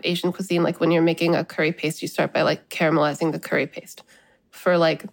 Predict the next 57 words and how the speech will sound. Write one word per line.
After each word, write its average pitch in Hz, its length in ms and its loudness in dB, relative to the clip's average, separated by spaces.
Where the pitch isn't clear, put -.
puna, 170 280 4
you 151 100 0
start 160 260 -2
by 165 100 -4
caramelizing 165 800 0
the 185 100 -2
spices - 500 -4
with - 240 -4
aromatics. 170 680 0
So, 214 240 2
like, 202 280 2
there's 220 280 2
a - 80 2
lot 214 160 4
of 226 80 -2
techniques 208 460 0
like 202 140 -2
that 170 200 0
that 160 100 2
I 165 100 0
feel 190 200 0
like 170 320 0
if 185 200 -4
you 185 220 2
only 196 300 4
focus 180 440 0
on 160 400 2
European 180 560 2
cuisine, 180 320 0
you're 190 80 2
just 208 220 -6
gonna 277 160 4
miss 202 240 0
out 185 180 2
on. 151 200 0
And 170 200 2
they, 160 160 0
just 302 240 2
great 277 380 2
ways 285 280 2
to 277 100 -2
develop 247 400 2
flavor. 254 420 2
Like, 202 180 0
let's 226 220 0
learn 240 220 4
all 202 240 4
of 214 160 0
the 202 100 4
ways 175 280 2
to - 100 -6
develop - 380 -2
flavor. 170 500 -2
Why 208 200 2
the 196 100 0
hell 190 160 0
not? - 300 0